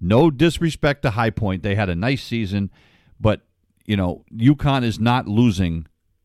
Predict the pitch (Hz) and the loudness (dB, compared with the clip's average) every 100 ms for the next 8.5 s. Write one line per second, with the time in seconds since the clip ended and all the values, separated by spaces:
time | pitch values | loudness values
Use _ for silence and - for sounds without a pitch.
0 | _ _ _ 123 - 117 107 - 82 92 | _ _ _ -4 -2 0 0 -2 -4 -4
1 | - 95 87 78 80 87 - 82 78 69 | -4 -4 -2 -4 -4 -6 -4 -6 -6 -8
2 | - - - 117 123 107 110 135 139 110 | -14 -20 -6 0 2 2 2 0 0 0
3 | 123 113 101 92 107 98 98 90 90 80 | 2 2 0 -2 -4 -2 -4 -2 -4 -4
4 | - 117 104 - 85 - _ _ - 170 | -4 -4 -4 -6 -12 -14 _ _ -4 -2
5 | - 85 - - 76 80 - _ _ _ | 0 -2 -4 -12 -10 -10 -12 _ _ _
6 | _ _ _ _ _ _ _ _ 90 87 | _ _ _ _ _ _ _ _ -4 -2
7 | 80 82 _ _ 101 135 143 117 120 113 | -2 -6 _ _ 0 4 4 4 2 0
8 | 101 - 101 90 | -2 -4 -2 -2